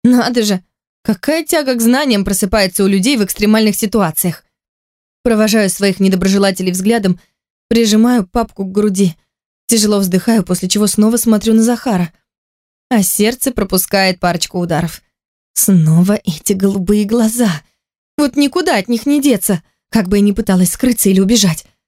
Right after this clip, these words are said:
Хоть на край света, все равно найдут и заставят вернуться. Парень стоит на месте и внимательно сканирует меня с ног до головы.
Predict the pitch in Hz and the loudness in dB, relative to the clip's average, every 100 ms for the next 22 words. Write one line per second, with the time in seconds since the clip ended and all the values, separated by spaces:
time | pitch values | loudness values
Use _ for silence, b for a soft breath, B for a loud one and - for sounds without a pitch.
0 | _ - 240 277 277 262 240 214 226 190 | _ -2 0 0 0 -2 0 -2 -2 -2
1 | 269 254 226 226 240 208 247 220 208 - | -2 0 0 0 0 0 -2 0 -2 0
2 | 233 247 254 233 185 - 175 _ _ _ | -2 0 0 0 0 -4 -8 _ _ _
3 | _ _ - 220 214 190 - 220 202 202 | _ _ -2 2 4 2 0 0 0 0
4 | 202 214 233 - 202 202 196 202 220 247 | 2 2 2 -2 0 2 4 2 2 0
5 | 226 - 208 202 226 233 226 226 220 220 | 0 0 2 2 2 0 2 2 2 2
6 | 233 220 214 214 233 233 185 | 0 0 -2 0 0 0 -2